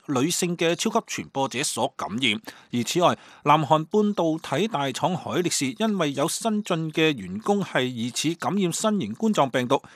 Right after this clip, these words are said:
其餘嘅八百多名嘅員工則係被要求返家隔離。日本政府喺星期四表示，響東京附近停泊嘅一艘郵輪上邊嘅兩名感染新型冠狀病毒嘅老年乘客死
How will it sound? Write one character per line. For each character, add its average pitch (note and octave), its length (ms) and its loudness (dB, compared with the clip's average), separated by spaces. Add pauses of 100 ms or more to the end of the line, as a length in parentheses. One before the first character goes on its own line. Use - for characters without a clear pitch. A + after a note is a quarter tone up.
其 C3 160 0
餘 C3+ 80 0
嘅 F#3+ 220 -2
八 - 80 6 (100)
百 F#3 80 0 (140)
多 A3+ 160 6
名 F#3 220 2
嘅 D3+ 80 0
員 G2+ 180 -4
工 G3 220 0
則 A2+ 100 0
係 D#3 140 -2
被 C3+ 240 -2
要 G#3 160 -2
求 - 280 -2
返 E3 400 -10
家 F3+ 180 2
隔 - 160 4
離。 C#3 320 4 (1080)
日 G3 120 6
本 C4+ 180 2
政 A3 180 2
府 G#3 160 4
喺 A3+ 160 8
星 C#4 140 -2
期 F2+ 140 -4
四 D#3+ 320 2
表 D3+ 200 2
示， D#3+ 360 4
響 G#3 220 4
東 C4 140 0
京 C4 140 0
附 E3 140 0
近 D3 180 0
停 G#2+ 220 -2
泊 - 160 2
嘅 F3 160 2
一 G#3+ 100 2
艘 G#3 220 4
郵 A2+ 160 2
輪 A2+ 100 0
上 D3 160 4
邊 D3 120 -4
嘅 D#3+ 100 2
兩 D3 180 2
名 A#2 140 0
感 D#3+ 200 2
染 F3 160 2
新 A3 280 0
型 B2 120 0
冠 A3+ 160 0
狀 D3+ 180 4
病 C#3 220 0
毒 - 160 -8
嘅 D3+ 160 2
老 C#3+ 160 0
年 A2+ 240 -2
乘 A2+ 320 -4
客 D#3 200 4
死 - 180 -8